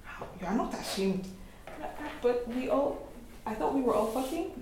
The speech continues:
"No, just, it was just me." <laughs> "Oh, my bad." <laughs> Um, but it just,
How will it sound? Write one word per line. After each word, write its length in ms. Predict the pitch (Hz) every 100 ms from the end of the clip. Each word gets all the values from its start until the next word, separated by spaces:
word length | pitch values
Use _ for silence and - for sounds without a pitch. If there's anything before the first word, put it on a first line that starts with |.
| -
"No, 280 | 240 294 -
just, 260 | - 233 -
it 60 | -
was 140 | 233
just 160 | 240 -
me." 80 | -
<laughs> 40 |
"Oh, 1080 | - - - - - - - - - - -
my 200 | 247 349
bad." 2250 | 277 226 339 - - - - 208 330 - - 254 233 233 240 240 247 - - 349 - - -
<laughs> 40 | - - -
Um, 560 | - - 214 - - -
but 360 | 294 294 294 370 311 - 320 302 -
it 200 | 254 262
just, 580 | 269 311 302 294 - -